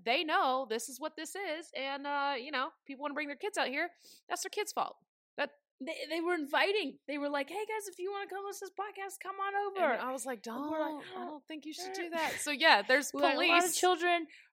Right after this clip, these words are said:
Speaker 2: are gonna find out why mommy and daddy aren't together.
Speaker 1: <laughs>
Speaker 2: Why mommy and daddy don't live in the same house." <laughs>
Speaker 1: Uh, yeah.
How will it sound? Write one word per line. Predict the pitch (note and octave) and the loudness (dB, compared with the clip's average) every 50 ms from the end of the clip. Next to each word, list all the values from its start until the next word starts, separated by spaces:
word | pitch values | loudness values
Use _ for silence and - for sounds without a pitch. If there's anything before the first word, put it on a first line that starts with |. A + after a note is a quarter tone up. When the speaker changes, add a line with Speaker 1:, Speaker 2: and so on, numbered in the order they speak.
| - | 0
Speaker 2:
are | B3+ C4+ | 2 2
gonna | C4 D4 C#4+ C#4 | 4 4 2 2
find | B3 - D4 C#4+ D4+ D#4 D#4 | 2 2 2 4 4 4 4
out | D4+ D4 D4 D4 D4 C4+ - - _ _ - | 6 8 8 8 8 6 2 -6 _ _ -2
why | - G3+ G#3+ G#3 G#3 G#3+ A3+ A#3 A#3 A#3 A3 - - | 2 6 8 8 8 8 8 6 6 4 2 0 0
mommy | A3+ A3 A3+ A#3 A#3 A#3 A3+ | 2 4 4 4 4 2 2
and | A3+ | 4
daddy | A3 A3 G#3+ G#3 G3+ G3 | 6 6 6 6 6 4
aren't | F#3 F3+ - - | 2 0 -2 -6
together. | G#3+ G3+ - - - | -6 -4 -4 -2 -2
Speaker 1:
<laughs> | - C4 - - - C4+ - - C#4 C4 - C4+ - - C4 - - A#3 - - - - - | -2 0 0 0 -2 -2 0 0 0 2 2 2 0 2 0 -2 -2 -2 -4 -6 -8 -8 2
Speaker 2:
Why | - A#3+ B3+ C4+ D4+ | 8 10 10 10 10
mommy | D#4 D4+ D4 C#4+ C#4+ C#4 | 10 8 6 8 6 6
and | C4+ | 6
daddy | B3 A#3+ A#3+ A#3+ | 8 6 6 6
don't | A3 A3 G#3+ G#3+ G3 | 4 2 2 2 0
live | G#3+ G#3+ G3 | -2 -4 -4
in | F#3+ F#3+ | -4 -8
the | F#3 G3 | -10 -10
same | - G#3 F3+ F#3 | -10 -10 -10 -8
house." | F#3+ G#3+ - B3 B3+ C4 C4 C4 B3+ B3 B3 | -6 -6 -4 0 2 2 4 4 4 4 2
<laughs> | |
Speaker 1:
Uh, | B3 A#3+ A3+ A3+ G#3+ G#3+ G#3 G3+ G3 G3 _ _ | 2 0 0 0 -2 -4 -6 -8 -12 -16 _ _
yeah. | - - G3+ G3 F#3 E3 D3+ | -10 -6 -4 -4 -2 -2 -4